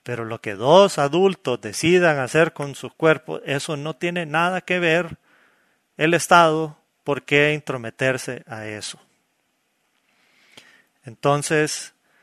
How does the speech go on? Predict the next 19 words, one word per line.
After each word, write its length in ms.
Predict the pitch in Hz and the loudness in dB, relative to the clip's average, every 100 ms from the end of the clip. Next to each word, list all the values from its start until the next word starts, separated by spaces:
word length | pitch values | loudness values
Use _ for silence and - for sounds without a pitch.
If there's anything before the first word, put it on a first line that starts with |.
| _ _ _ _ _ _ _ _ _ _ _ _ - | _ _ _ _ _ _ _ _ _ _ _ _ 2
¿cuáles 440 | 185 208 208 190 | 8 8 8 4
son 360 | - 190 185 180 | 4 2 2 0
los 140 | 170 | -2
problemas? 1000 | - 151 143 156 170 127 120 - - - _ _ _ _ _ _ _ _ _ _ _ - | -2 -2 0 2 2 -2 -14 -18 -20 -20 _ _ _ _ _ _ _ _ _ _ _ -8
Además 460 | 135 131 120 127 135 | -2 -2 -2 -2 0
de 140 | 160 | 0
lo 180 | 147 151 | 0 -2
que 160 | 139 123 | -4 -2
di 140 | 127 | 0
el 160 | 143 143 | 0 0
ejemplo 600 | 139 123 - 123 131 135 _ | -2 -4 -8 -14 -14 -16 _
de 120 | 131 | -6
las 200 | 123 120 | -4 -4
dos 220 | - 131 | -4 -4
mujeres, 720 | 139 131 143 117 117 - - - _ _ _ _ _ _ _ _ - | -4 -6 -4 -4 -6 -14 -20 -20 _ _ _ _ _ _ _ _ -16
por 160 | - 147 | -6 -2
los 160 | 143 135 | 0 0
derechos 460 | 139 117 - 123 | 0 -2 -8 -10
civiles. 720 | - 139 165 180 147 123 - | -8 -4 -2 -2 -4 -12 -20